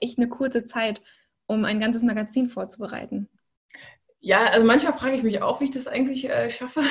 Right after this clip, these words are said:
Speaker 2: <laughs> Das ist tatsächlich, äh, oft irgendwie knirscht das irgendwie an allen Ecken und Enden, weil wir auch ja viel reisen. Also wenn jetzt nicht gerade Corona-Krise ist, dann sind wir auch viel unterwegs. Ähm,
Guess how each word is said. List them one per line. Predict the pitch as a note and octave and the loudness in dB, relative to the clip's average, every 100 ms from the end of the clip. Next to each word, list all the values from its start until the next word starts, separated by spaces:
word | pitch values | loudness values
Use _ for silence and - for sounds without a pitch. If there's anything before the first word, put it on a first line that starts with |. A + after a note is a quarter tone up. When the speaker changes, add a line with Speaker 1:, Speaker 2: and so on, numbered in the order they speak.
| - - - | -2 -2 6
Speaker 2:
<laughs> | B3+ C4 | 6 6
Das | A#3+ - | 0 -2
ist | - - _ _ | -6 -12 _ _
tatsächlich, | - - F#3+ G#3+ A#3+ A3 | -18 -8 -6 -4 -4 -2
äh, | |
oft | - F#3+ F3+ G3+ G3+ - | 0 2 2 -2 -8 -4
irgendwie | G3 F#3+ - _ _ _ | -2 -2 -6 _ _ _
knirscht | - G#3+ C4 - | -8 -6 -6 -4
das | A3+ G#3 | -4 -2
irgendwie | A3 | -2
an | F#3+ | -2
allen | F#3+ G3+ | -2 -2
Ecken | G#3+ - F3+ F#3 G3 | -4 -6 -2 -2 -2
und | G3 F#3 | -4 -4
Enden, | G3 A#3+ A3+ - - - - - | -2 -2 -2 -6 -16 -20 -18 -8
weil | F#3+ | 0
wir | - | 2
auch | F#3+ | 4
ja | F3+ | 0
viel | F#3 G#3 F#3+ F3 | 0 0 0 -2
reisen. | - E3+ D#3+ D#3+ G3+ A#3+ A#3+ G#3+ | -4 -6 -2 0 0 -2 -4 -4
Also | F3+ | -6
wenn | E3 E3 | -8 -10
jetzt | E3 | -8
nicht | F3+ - | -12 -10
gerade | E3+ E3+ F#3 | -8 -8 -10
Corona-Krise | - F3+ F3+ G3+ F#3 F#3 G3 F#3 | -8 -4 -2 -2 -2 -6 -8 -8
ist, | F#3+ - | -10 -12
dann | F3 | -12
sind | F3 F#3 | -12 -12
wir | F#3 | -12
auch | |
viel | - F#3 | -14 -12
unterwegs. | F#3 E3+ F3+ F#3+ - _ - - - - - _ | -8 -6 -6 -8 -12 _ -20 -20 -20 -20 -20 _
Ähm, | F3+ F#3+ G3+ G3 G3 | 2 4 4 4 2